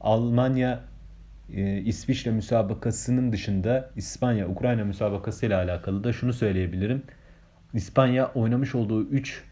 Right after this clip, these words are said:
karşılaşmada iki galibiyet, bir beraberlik alırken kalesinde yalnızca bir gol yemiş arkadaşlar. Bunu da Almanya karşısında yemiş. Onun dışında Ukrayna'yı dört sıfır gibi bir skorla evinde geçerken İsviçre'yi de bir sıfırlık bir skorla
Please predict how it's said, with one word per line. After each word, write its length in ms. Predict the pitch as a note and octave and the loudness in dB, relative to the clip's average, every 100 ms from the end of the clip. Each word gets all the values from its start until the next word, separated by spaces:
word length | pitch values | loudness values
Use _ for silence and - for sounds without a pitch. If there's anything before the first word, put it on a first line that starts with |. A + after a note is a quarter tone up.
| - - - - | -20 -20 -20 0
karşılaşmada 680 | G#2+ G#2 G#2 G2 G#2+ G#2 | 2 2 0 -2 -2 -2
iki 240 | A#2 - A#2+ | -2 0 2
galibiyet, 480 | A#2 G2+ G2+ F#2+ B2+ | 4 4 0 0 2
bir 160 | A#2 | 2
beraberlik 580 | G#2+ G#2+ G#2+ A2+ A2+ - | 4 2 2 0 -2 -2
alırken 480 | A#2 B2+ - C3+ C#3 | 0 2 2 0 0
kalesinde 400 | C3 G#2+ - A#2+ | 0 0 0 2
yalnızca 720 | B2 C#3 G#2 G#2+ F#2+ C3+ C#3+ - - - - | 4 4 2 -2 0 0 0 -4 -18 -14 -2
bir 300 | G#2+ C3+ B2 | 6 8 8
gol 160 | G#2+ F#2 | 4 2
yemiş 280 | F2+ F2 | 0 0
arkadaşlar. 640 | F#2 F2 E2+ F2 - B2+ C3 - - - - - | 0 -2 -4 -4 0 -2 -2 -8 -20 -20 -12 2
Bunu 240 | A2+ C#3 | 4 6
da 260 | A#2+ C#3+ - - | 6 2 0 -4
Almanya 520 | G#2+ A2 B2+ B2+ G2 | 2 4 4 2 0
karşısında 440 | F#2+ F2+ - F2+ E2+ | 0 -4 -4 -6 -4
yemiş. 380 | F2 E2+ C#3+ B2 | -2 -2 -2 2
Onun 260 | A2+ B2+ | 2 2
dışında 520 | G#2+ - G#2 C3 C3+ - | 0 -2 2 4 4 0
Ukrayna'yı 480 | - B2 G#2+ F2+ E2 | 2 4 4 2 0
dört 180 | B2+ | 0
sıfır 240 | - - C#3 | -2 0 2
gibi 200 | C3 C3 | 2 -2
bir 60 | |
skorla 600 | A#2+ - C#3+ B2+ B2+ C3+ - | -6 -4 0 2 2 -2 -2
evinde 280 | A#2 B2+ B2+ | 0 2 2
geçerken 560 | B2+ B2+ B2+ - C#3 C#3 - - - - - - - - | 2 2 2 0 -6 -6 -14 -20 -20 -20 -20 -20 -20 -2
İsviçre'yi 580 | B2+ - B2+ - G#2+ G2+ | -2 -2 -4 -2 0 2
de 260 | B2+ C3+ A2 | 2 0 0
bir 120 | B2 | 0
sıfırlık 480 | - - G2 A#2 - | 0 -6 -4 -4 -2
bir 80 | A#2 | -4
skorla 600 | - - G#2+ F#2+ F2+ | -4 -4 0 0 -2